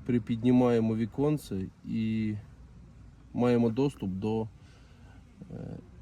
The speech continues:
цього болта, як-, якого ми не бачимо.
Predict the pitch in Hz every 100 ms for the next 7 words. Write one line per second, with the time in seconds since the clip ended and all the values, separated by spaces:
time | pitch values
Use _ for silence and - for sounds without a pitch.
0 | - - - - - - - - - -
1 | 127 113 104 113 - 131 120 101 - -
2 | 104 98 117 110 101 104 107 104 - 104
3 | 98 87 87 90 95 92